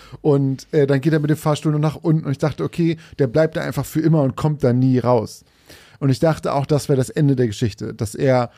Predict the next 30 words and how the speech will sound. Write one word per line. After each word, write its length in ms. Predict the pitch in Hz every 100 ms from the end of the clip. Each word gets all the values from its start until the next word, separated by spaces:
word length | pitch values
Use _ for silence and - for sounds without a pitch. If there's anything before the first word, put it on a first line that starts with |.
| _ _ -
also 300 | 131 123 - _
es 100 | -
war 100 | 139
ja 60 | 127
klar, 420 | - 135 139 156
dass 140 | 147
er 100 | 147
rückfällig 540 | 135 160 - 180 165 156
wird, 280 | 208 - - _ _ _ -
so, 160 | 160
das 180 | 165 -
war 100 | 113
ja 100 | 101
klar, 380 | - 131 165 190 - - -
aber 240 | - 131 156
ich 200 | 190 -
dachte 460 | 165 151 - 160 139
einfach, 340 | 147 139 135
dass 180 | 135 -
er 80 | 127
dann 120 | 131
immer 340 | 156 151 147
wieder, 540 | 139 147 143 127 120 - _ -
dass 340 | 151 127 123
er 120 | 135
einfach 200 | 170 139 117
für 100 | 131
immer 260 | 147 135
da 160 | 117 107
bleibt, 360 | 104 110 -